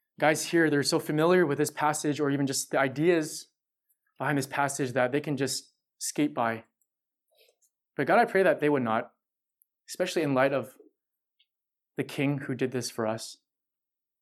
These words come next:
And pray that we would be challenged by this, that you would call us into a, a deeper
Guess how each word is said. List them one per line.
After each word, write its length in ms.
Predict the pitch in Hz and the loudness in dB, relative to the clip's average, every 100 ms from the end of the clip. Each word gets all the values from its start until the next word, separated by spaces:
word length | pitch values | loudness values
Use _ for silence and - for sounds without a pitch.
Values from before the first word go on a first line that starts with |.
| _ - | _ -8
And 120 | 143 | -6
pray 100 | 139 | 0
that 120 | 156 139 | 2 2
we 60 | |
would 100 | 147 | 0
be 80 | 135 | -2
challenged 480 | - 127 123 117 - | -4 -4 -2 -4 -4
by 140 | 113 | -6
this, 300 | 113 113 - - _ _ - - _ _ _ _ _ _ | -4 -6 -10 -12 _ _ -20 -20 _ _ _ _ _ _
that 160 | 127 120 | -4 0
you 120 | 143 | 2
would 200 | 147 147 | 0 0
call 220 | - 151 | -2 2
us 160 | 156 147 | 2 0
into 280 | 151 - 139 | -4 -2 0
a, 80 | |
a 120 | 139 139 | 0 0
deeper 600 | 139 165 165 156 143 | 0 0 4 2 2